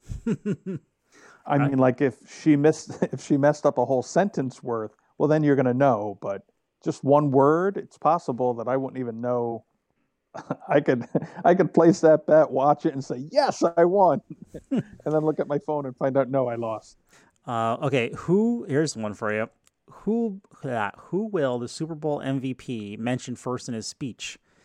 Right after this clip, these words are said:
Speaker 1: Teammates, God, family, city, coach, owner. Doesn't mention anyone.
Speaker 2: <laughs> He just go-, goes up there and says, "I'm the man."
Speaker 1: <laughs> Pretty much.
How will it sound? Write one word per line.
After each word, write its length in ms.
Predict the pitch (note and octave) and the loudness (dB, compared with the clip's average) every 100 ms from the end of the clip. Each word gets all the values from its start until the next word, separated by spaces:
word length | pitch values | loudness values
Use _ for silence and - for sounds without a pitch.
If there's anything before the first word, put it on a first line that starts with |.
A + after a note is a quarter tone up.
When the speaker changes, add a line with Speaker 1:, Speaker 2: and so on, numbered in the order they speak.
| _ _ | _ _
Speaker 1:
Teammates, 640 | - F#3 G#3 A3 B3 - - B2+ | -8 -2 -2 0 -4 -6 -10 -2
God, 460 | D#3+ D3+ F3 F3+ | -2 0 -4 -6
family, 640 | - - E3+ F#3 F#3+ F#3+ | -10 -4 -2 -2 -4 -6
city, 420 | F#3 - F3 E3 E3 | -6 -4 -2 -2 -6
coach, 500 | - D#3 D#3 - - _ _ | -6 -2 -2 -6 -16 _ _
owner. 460 | C#3 C3 G#2+ G2+ F#2+ _ _ _ | 0 2 0 -2 -6 _ _ _
Doesn't 260 | C#3+ C3 C3 | 2 4 0
mention 340 | B2+ - A#2 | -2 -4 -8
anyone. 440 | A#2 G#2 F#2+ F#2 F#2 _ _ _ _ _ _ _ _ _ _ | -8 -8 -10 -12 -16 _ _ _ _ _ _ _ _ _ _
Speaker 2:
<laughs> 100 | - - G3 - - - - | -10 -2 -2 0 -2 0 2
He 60 | |
just 280 | E3 E3 D#3 | 6 6 4
go-, 140 | D#3+ D3 - | 4 2 2
goes 240 | - D3 C#3 | 4 6 6
up 160 | D#3 - | 4 6
there 160 | C#3 | 6
and 100 | C3 B2+ | 6 4
says, 380 | D3 C3 B2 - F3 - | 4 6 4 -2 -10 0
"I'm 280 | - C#4+ C4+ | 4 6 6
the 100 | G3+ | 6
man." 920 | F#3 B3+ C4+ - D#3 - G#3 G#3+ F3 | 6 6 6 4 -4 0 -2 -2 -10
Speaker 1:
<laughs> 20 | - | -6
Pretty 320 | - E3 C3+ | -4 -2 -2
much. 520 | B2+ B2+ - - - | -6 -8 -10 -14 -14